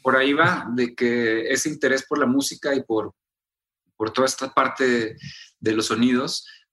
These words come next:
pues es lo que también a nosotros nos hace cambiar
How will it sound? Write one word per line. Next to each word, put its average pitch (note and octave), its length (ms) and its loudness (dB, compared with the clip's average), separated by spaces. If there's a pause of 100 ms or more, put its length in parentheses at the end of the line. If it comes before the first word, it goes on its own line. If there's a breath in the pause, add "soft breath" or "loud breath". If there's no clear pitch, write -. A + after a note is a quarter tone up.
pues - 120 -4
es B2+ 120 0
lo C#3+ 100 2
que C#3 100 -2
también B2 340 2
a B2+ 40 0
nosotros B2 400 -2
nos B2 220 0
hace B2 540 -2 (280)
cambiar B2 640 0